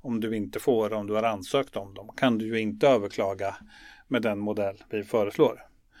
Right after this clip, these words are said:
Jag ska återkomma lite till det. Eh, men sen så tycker jag också att man kan analysera det utifrån vad är det faktiskt som den enskilde får eller inte får. Eh, och där tycker vi ju att det finns starka argument för att man ska få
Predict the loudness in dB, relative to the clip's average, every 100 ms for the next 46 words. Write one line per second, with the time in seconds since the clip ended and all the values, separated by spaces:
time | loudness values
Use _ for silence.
0 | -20 -20 -20 -20 -8 -2 -2 6 6 6
1 | 2 4 4 2 -6 -2 4 4 2 -2
2 | 4 6 4 0 2 4 4 2 _ -20
3 | -4 6 6 6 -4 -2 0 0 0 -2
4 | -2 -2 -2 -2 -8 _ _ -20 -20 -20
5 | -18 0 4 4 4 2 0 2 2 4
6 | 4 2 2 0 -2 -2 0 0 0 2
7 | 6 8 8 4 2 0 -2 -4 -4 -4
8 | -4 -2 0 2 2 0 -4 -6 -6 -6
9 | -4 -4 -4 -4 -2 -2 -2 -2 -4 -2
10 | -4 -4 -8 -10 -20 _ -20 -20 -20 -20
11 | -12 0 4 4 0 0 4 8 8 8
12 | 4 0 0 0 0 0 0 -2 -4 -4
13 | 2 2 2 0 0 0 2 4 4 2
14 | -2 0 2 4 2 0 0 0 0 -4
15 | -10 -4 -4 0 0 0 -2